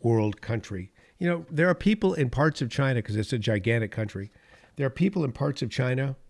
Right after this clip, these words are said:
you have to understand this, who have no idea there was ever a cultural revolution. That's how remote they are from everybody.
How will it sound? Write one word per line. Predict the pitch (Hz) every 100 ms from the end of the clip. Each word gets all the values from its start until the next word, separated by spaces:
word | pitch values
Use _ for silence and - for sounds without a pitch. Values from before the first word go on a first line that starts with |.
| - _ -
you | -
have | 131
to | -
understand | 120 113 - 120 120
this, | 131 - - _ _ _ _ _
who | - 143
have | 127
no | 127 135
idea | 135 123 123 127
there | 113
was | 104
ever | 117 117
a | 117
cultural | 127 117 123
revolution. | 107 107 107 110 107 113 117 -
That's | 113
how | 127
remote | 117 110 104 110 131 - _ -
they | 110
are | 107 110
from | 117
everybody. | 107 110 110 113